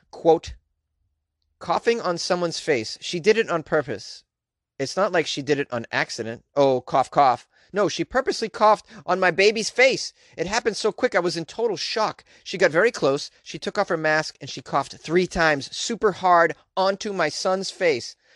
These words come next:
Oh, man, I'd be totally just shocked at this. The trauma, the trauma, the poor baby trauma.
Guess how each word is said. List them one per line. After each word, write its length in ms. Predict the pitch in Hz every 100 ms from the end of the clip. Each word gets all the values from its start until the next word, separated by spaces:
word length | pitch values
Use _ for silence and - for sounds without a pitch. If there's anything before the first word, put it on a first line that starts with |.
| _ _ _ -
Oh, 120 | 92
man, 220 | 110 104
I'd 100 | 113
be 120 | 117
totally 400 | - 117 117 110 120 _ _ _ - _ _ _ _ _ _ -
just 220 | 110 -
shocked 400 | - 127 110 -
at 100 | 107
this. 360 | 120 117 - - _ _ _ _ _ _ -
The 80 | 104
trauma, 640 | - - 156 165 113 131
the 80 | 135
trauma, 400 | - 175 170 123
the 80 | 120
poor 220 | - 180
baby 360 | 135 151 175 156
trauma. 440 | - 113 113 110